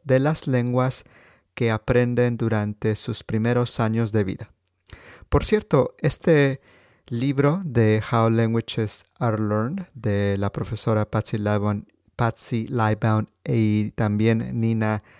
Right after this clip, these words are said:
Spada es uno de mis libros favoritos. Es un libro que no usa muchos tecnicismos y no es un libro muy denso para leer.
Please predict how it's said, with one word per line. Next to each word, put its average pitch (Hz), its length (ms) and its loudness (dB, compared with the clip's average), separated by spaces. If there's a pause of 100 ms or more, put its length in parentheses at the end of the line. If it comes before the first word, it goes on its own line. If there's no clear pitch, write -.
(260)
Spada 120 460 -2
es - 160 -4
uno 120 220 0
de 107 340 2 (420)
mis 107 220 -2
libros 117 640 2
favoritos. 113 840 0
Es - 180 -2
un 113 160 0
libro 117 360 0 (100)
que 107 160 0
no 123 280 0
usa 135 480 0 (560)
muchos 135 640 -2
tecnicismos 123 1040 -2
y 110 120 -2
no 127 220 0
es 139 200 -2
un 123 140 0
libro 117 280 2
muy 113 220 2
denso 113 400 0
para 104 420 0
leer. 104 380 -2